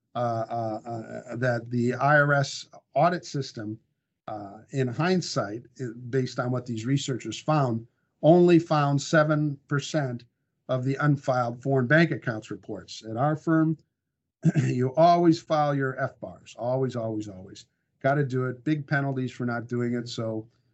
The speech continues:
we ask clients about it, and we make sure those are filed. Okay, so, um, that's my comment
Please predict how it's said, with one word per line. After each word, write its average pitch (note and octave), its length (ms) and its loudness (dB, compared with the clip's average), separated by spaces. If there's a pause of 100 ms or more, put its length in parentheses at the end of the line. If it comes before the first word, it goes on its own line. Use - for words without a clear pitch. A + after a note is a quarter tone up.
(140)
we A2+ 100 0
ask B2+ 300 2 (240)
clients B2+ 340 0
about C3 300 2
it, C3+ 140 -2
and B2 100 -2
we B2 80 0
make A#2+ 200 0
sure A#2 220 -4
those A2 280 -4
are G#2+ 80 -8
filed. G2+ 360 -8 (480)
Okay, E3+ 560 2 (320)
so, E3+ 460 6
um, D3+ 440 2 (460)
that's A3 240 4
my F#3 220 0
comment F3 440 -2